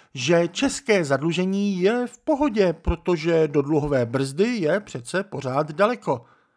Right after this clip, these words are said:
Ale přesně na dnešní parlamentní rozpravě o českém rozpočtu na příští rok vidíme, že dluh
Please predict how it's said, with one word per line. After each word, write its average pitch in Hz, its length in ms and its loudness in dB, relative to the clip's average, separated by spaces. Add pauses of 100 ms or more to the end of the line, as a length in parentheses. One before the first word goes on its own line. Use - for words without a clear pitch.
(100)
Ale 139 340 0
přesně 208 640 -4
na 175 180 0
dnešní 180 560 -4
parlamentní 156 640 -2
rozpravě 156 640 -2
o 147 120 -8
českém 131 420 -8
rozpočtu 143 480 -8
na 147 80 -4
příští - 420 -14
rok 175 260 -4 (260)
vidíme, 139 640 -2 (260)
že 156 320 0
dluh 180 640 -2